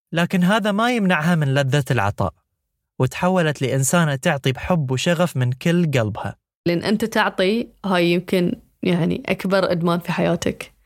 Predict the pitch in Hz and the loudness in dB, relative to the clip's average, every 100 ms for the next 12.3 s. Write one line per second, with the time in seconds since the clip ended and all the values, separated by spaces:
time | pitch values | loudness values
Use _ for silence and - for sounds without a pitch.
0 | _ _ _ - - 202 208 196 196 - | _ _ _ -6 -2 0 2 0 0 -4
1 | 220 208 196 175 185 175 180 - 220 196 | -2 0 0 0 0 0 0 -2 -2 -2
2 | 254 - _ _ _ _ _ _ _ _ | -2 -6 _ _ _ _ _ _ _ _
3 | _ _ _ 202 220 233 196 175 160 - | _ _ _ 0 2 2 0 0 -2 -2
4 | 156 160 - _ _ _ - 190 - 196 | -2 -4 -8 _ _ _ -2 -2 0 0
5 | 180 165 - _ - 190 196 214 214 262 | 0 -2 -6 _ -2 0 0 -2 -2 -2
6 | 262 - - - _ _ _ 196 202 233 | -2 -2 -6 -10 _ _ _ -4 -2 0
7 | 226 220 196 175 185 202 208 - - - | -2 -2 0 2 2 0 -2 -6 -8 -6
8 | - 185 185 185 202 214 208 - 202 196 | -2 2 2 0 0 -2 0 -2 0 0
9 | 196 247 262 - - - _ _ _ _ | -2 -2 -2 -4 -8 -10 _ _ _ _
10 | _ _ _ _ _ - 190 202 226 226 | _ _ _ _ _ -6 -2 0 0 0
11 | - 226 - 220 214 220 220 185 147 170 | -2 -2 0 0 0 -4 -4 -4 0 2
12 | 170 165 - | 2 0 -4